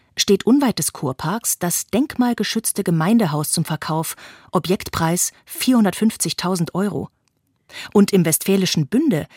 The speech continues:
bietet der Kirchenkreis Herford eine charmante Kirche an.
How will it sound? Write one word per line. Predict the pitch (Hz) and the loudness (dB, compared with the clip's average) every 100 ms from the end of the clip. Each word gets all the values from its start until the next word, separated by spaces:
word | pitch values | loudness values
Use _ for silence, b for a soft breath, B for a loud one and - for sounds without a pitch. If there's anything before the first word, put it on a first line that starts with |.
| b b b | b b b
bietet | - 269 - 262 - | 2 2 4 -2 -2
der | 160 | -4
Kirchenkreis | - 220 220 - 156 - - | 0 0 0 0 -2 -2 0
Herford | 170 - 180 262 - - | -2 -2 -6 -8 -12 -6
eine | 214 220 | 0 0
charmante | 226 233 214 151 139 139 | 0 2 2 0 -2 -6
Kirche | - 247 - - | -6 -6 -6 -6
an. | - | -8